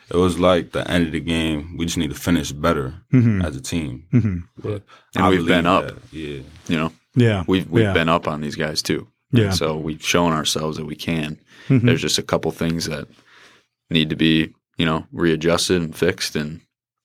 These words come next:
Speaker 3: we've got, we've had the time to do it, and we've got the guys who have the, the focus and the drive to do it. And so,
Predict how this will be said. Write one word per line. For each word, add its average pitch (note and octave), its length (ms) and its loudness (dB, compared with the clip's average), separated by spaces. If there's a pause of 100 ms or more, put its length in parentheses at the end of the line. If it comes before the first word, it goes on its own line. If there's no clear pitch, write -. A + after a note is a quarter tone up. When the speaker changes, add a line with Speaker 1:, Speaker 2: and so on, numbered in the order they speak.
(220)
Speaker 3:
we've F2+ 220 2
got, E2+ 300 2
we've F2 240 -4
had F2+ 180 2
the D#2+ 80 -2
time F2+ 300 0
to E2 80 -4
do F#2 240 4
it, G2 100 -2
and D#2+ 300 -8
we've D#2+ 120 -8
got F2 200 0
the E2 60 -8
guys E2+ 340 2
who E2+ 100 -2
have E2 360 0
the, D#2+ 280 2 (680)
the - 80 -6
focus - 760 0
and - 80 -6
the E2+ 60 -6
drive E2+ 440 2
to - 80 -6
do G2 220 4
it. - 160 0
And - 180 -12
so, D#2 360 -6